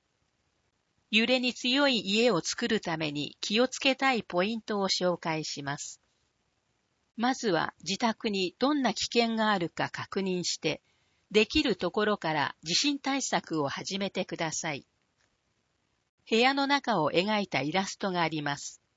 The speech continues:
説明。一、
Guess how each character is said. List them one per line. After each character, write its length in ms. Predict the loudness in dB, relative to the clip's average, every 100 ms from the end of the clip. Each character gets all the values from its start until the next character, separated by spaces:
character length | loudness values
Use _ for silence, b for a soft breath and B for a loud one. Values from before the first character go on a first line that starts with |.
| _ _ _ _ _ _ _ _ _
説 420 | -8 -6 -6 -4
明。 340 | 0 0 0 -4 _ _ _ _ _ _ _ _ _
一、 500 | -6 -4 -4 -4 -6